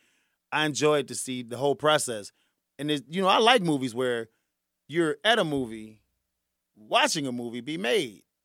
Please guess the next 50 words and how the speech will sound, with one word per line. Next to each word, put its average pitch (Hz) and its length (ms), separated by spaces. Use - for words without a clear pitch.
into 196 320
a 131 60
movie. 104 400
That's 180 160
kind 247 220
of 185 60
what 156 120
Dolomite 135 520
boiled 123 340
down 120 220
to, 113 60
what 117 140
is, 107 180
what 123 160
it 110 100
was 98 240
based 117 400
on. 98 180
And 107 80
I'm 139 80
not 120 180
giving 113 220
away 123 220
anything, 110 380
but 117 160
you 151 60
know 151 120
the 123 80
Rudy 117 220
Ray 110 200
Moore 113 360
story. 151 460
If 165 160
not, 165 340
it 90 180
is 113 220
on 123 200
YouTube. 143 420
It's 120 140
on 127 140
Google. 131 300
You 120 120
can 113 160
find 117 220
out 127 220
what 120 160
all 104 100
happened 107 300
with 90 80
it. - 100